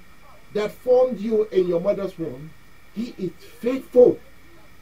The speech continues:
God never fails. God never fails. He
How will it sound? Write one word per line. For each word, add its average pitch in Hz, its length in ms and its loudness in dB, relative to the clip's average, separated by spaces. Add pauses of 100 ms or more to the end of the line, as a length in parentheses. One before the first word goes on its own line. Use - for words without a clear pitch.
(240)
God 220 300 -6
never 202 300 -6
fails. 151 460 -6 (1120)
God 247 480 6
never 185 320 -4
fails. 127 460 -10
He 247 220 -6